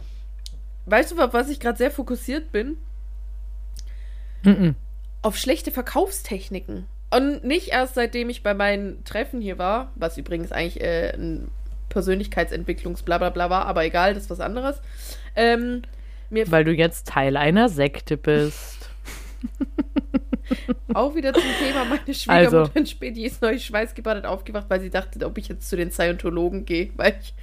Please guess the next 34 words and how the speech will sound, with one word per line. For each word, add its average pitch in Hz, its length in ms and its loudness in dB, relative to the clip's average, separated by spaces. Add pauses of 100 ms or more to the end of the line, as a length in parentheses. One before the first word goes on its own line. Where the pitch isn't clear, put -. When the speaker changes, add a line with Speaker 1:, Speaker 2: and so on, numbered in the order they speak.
(260)
Speaker 1:
ihr 285 160 2
vor 330 160 2
lang 330 180 6
nicht 339 160 0
erzählt 339 420 0
hab, 208 140 8
was 269 180 6
bei 269 120 2
dem 269 160 -2
Treffen 277 380 -2
rauskam, 240 580 0
also 226 180 -4
bei 233 120 0
diesem 262 280 -4
Coaching. 262 560 2 (760)
Und 262 200 10
dann 262 200 8
hat 262 160 6
sie 262 80 4
echt 247 180 8
gesagt, 240 260 2
„Jenny, 277 200 10
hast 269 220 6
du 269 40 2
jetzt - 260 -2
mal 240 220 8
Zeit 247 260 6
zu 262 120 6
erzählen?“, 254 500 4
weil 240 140 6
sie 226 80 0
schon 226 180 -2
dachte, 214 240 4
ich - 300 -6